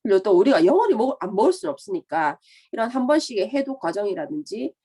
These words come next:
그다음에 활성산소를 또 없애주면서 먹는 과정이라든지 이런 게 반드시 좀 필요하죠. 그리고 그러면 이제 이렇게 되면은 이제 그 해독 기관, 장, 간 이런 거 이제 해독을 할 수 있는 기관들이 역할이 저하가 되는 거예요. 해독,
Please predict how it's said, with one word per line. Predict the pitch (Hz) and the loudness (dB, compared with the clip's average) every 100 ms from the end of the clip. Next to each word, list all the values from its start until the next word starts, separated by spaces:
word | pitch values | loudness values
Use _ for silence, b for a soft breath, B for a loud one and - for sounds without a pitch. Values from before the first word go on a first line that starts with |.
| _ - | _ -2
그다음에 | 185 220 | 0 2
활성산소를 | 320 339 285 233 240 214 277 277 | 2 2 0 -4 -6 -4 -4 -2
또 | - | 0
없애주면서 | 185 - 427 330 214 196 196 | 0 0 0 0 -2 -2 -2
먹는 | 156 165 392 202 | -2 0 0 -2
과정이라든지 | - 220 185 165 151 | -10 -8 -8 -8 -6
이런 | 294 285 | -4 -4
게 | - | -6
반드시 | - 208 269 | -8 -10 -8
좀 | - 185 | -8 -6
필요하죠. | 330 302 269 269 - - - - _ _ _ _ _ _ _ _ _ _ _ _ - _ _ _ | -2 -2 -2 -6 -6 -6 -8 -12 _ _ _ _ _ _ _ _ _ _ _ _ -20 _ _ _
그리고 | 185 190 185 180 180 180 180 _ _ _ _ _ _ | -4 0 2 2 2 2 0 _ _ _ _ _ _
그러면 | - 254 254 190 | -8 -4 -2 -2
이제 | 180 | -4
이렇게 | 180 330 415 247 | -6 -6 -6 -6
되면은 | 196 196 165 170 185 156 | -6 -6 -6 -6 -6 -8
이제 | 156 147 143 143 135 _ _ | -10 -10 -8 -8 -10 _ _
그 | - - | -10 -10
해독 | 208 403 381 - | -4 0 0 0
기관, | 180 - 90 - _ _ - | -4 -4 -4 -8 _ _ -14
장, | - 202 196 | -6 -4 -4
간 | - 180 190 | -6 -6 -6
이런 | 202 208 | -4 -6
거 | 151 | -8
이제 | - | -12
해독을 | - 233 - 190 | -14 -8 -6 -4
할 | 180 | -6
수 | - | -4
있는 | 165 156 | -4 -4
기관들이 | 214 226 262 165 151 | -4 -2 0 -2 -4
역할이 | 170 - - - | -8 -6 -4 -4
저하가 | 175 180 175 | -4 -6 -6
되는 | 165 - - | -10 -14 -14
거예요. | 185 | -12
해독, | 220 180 - | -8 -6 -6